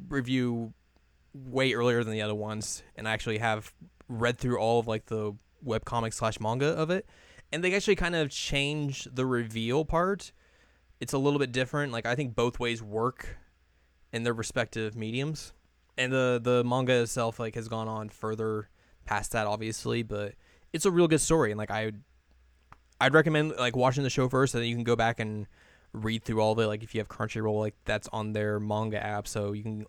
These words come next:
at least get the first four, four or five volumes of it now. But there's, like, other stuff afterwards you might have to go find on sketchy websites, let's just say. <laughs> And finally,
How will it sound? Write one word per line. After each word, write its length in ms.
at 80
least 340
get 160
the 80
first 300
four, 880
four 180
or 60
five 220
volumes 360
of 80
it 100
now. 380
But 120
there's, 160
like, 140
other 140
stuff 200
afterwards 420
you 60
might 120
have 120
to 60
go 340
find 260
on 260
sketchy 400
websites, 640
let's 140
just 180
say. 360
<laughs> 60
And 400
finally, 800